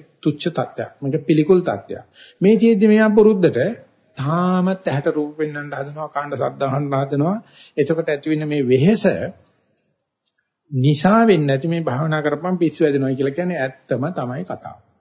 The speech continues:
මෙතෙන්දි අවශ්‍ය අනුග්‍රහය, ඒ, ඒ භාවනා වැඩෙන්න අවශ්‍ය අනුග්‍රහය දෙනවා කියන එක අබුද්ධෝත්පාද කාලයක කවදාකවත් වෙන්න බෑ.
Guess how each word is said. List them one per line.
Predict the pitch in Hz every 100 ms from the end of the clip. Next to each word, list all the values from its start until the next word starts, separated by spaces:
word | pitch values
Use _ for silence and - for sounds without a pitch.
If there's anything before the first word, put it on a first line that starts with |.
| _ _ _ _ - _ _ _ _ _
මෙතෙන්දි | 139 139 202 214 214
අවශ්‍ය | 170 196 -
අනුග්‍රහය, | 214 160 202 202 214 127 90 82 - _ _ _ _ _ _ _
ඒ, | 113 117 117
ඒ | 120
භාවනා | 110 107 123 131 120
වැඩෙන්න | 113 131 139
අවශ්‍ය | 131 139 143
අනුග්‍රහය | 120 143 170 143 156
දෙනවා | 123 123 151 190 214
කියන | 208 226 131
එක | 107 113 131 - - - _
අබුද්ධෝත්පාද | 123 139 156 139 151 147 143 131 131
කාලයක | 131 123 123 127 127
කවදාකවත් | 127 135 113 117 131 143 143 143 139 139 143
වෙන්න | - 90
බෑ. | 82 -